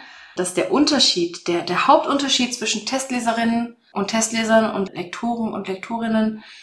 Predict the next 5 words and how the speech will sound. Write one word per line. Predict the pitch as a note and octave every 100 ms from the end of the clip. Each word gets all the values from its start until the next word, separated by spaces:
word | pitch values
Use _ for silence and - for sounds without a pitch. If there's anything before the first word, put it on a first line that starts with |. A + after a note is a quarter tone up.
| - - - _ _ -
nicht | A#3 -
nur | A#3+
die | G#3
Professionalität | G#3 G#3 G#3+ G3 G3 F3+ E3 E3+ G#3 A3
ist. | - F4+ - -